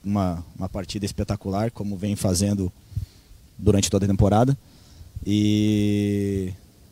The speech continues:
cara, foram duas, duas situações, duas roubadas de bola, né? Que nossa equipe é muito forte nesse jogo de, de transição, de rouba-, roubada de bola e contra-ataque. E a gente teve a felicidade de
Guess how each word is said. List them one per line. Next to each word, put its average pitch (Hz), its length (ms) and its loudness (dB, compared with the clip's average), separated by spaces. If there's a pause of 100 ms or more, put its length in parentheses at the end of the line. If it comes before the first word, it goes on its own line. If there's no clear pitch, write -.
(180)
cara, 139 260 4
foram 151 280 6
duas, 156 220 8
duas 156 200 12
situações, 156 480 10
duas 151 160 6
roubadas 143 260 6
de 143 80 4
bola, 143 280 8
né? 143 160 6 (640)
Que 107 140 0
nossa 107 220 4
equipe 107 200 6
é 120 40 10
muito 127 220 6
forte 143 360 8
nesse 110 220 6
jogo 120 360 8
de, 107 520 6 (460)
de 110 100 4
transição, 127 640 10
de 117 240 8
rouba-, 107 340 8 (100)
roubada 110 340 6
de 110 100 2
bola 107 200 8
e 113 40 8
contra-ataque. 113 680 4 (600)
E 98 60 0
a 104 40 4
gente 110 160 6
teve 117 140 12
a 113 40 8
felicidade 135 720 8
de 123 300 6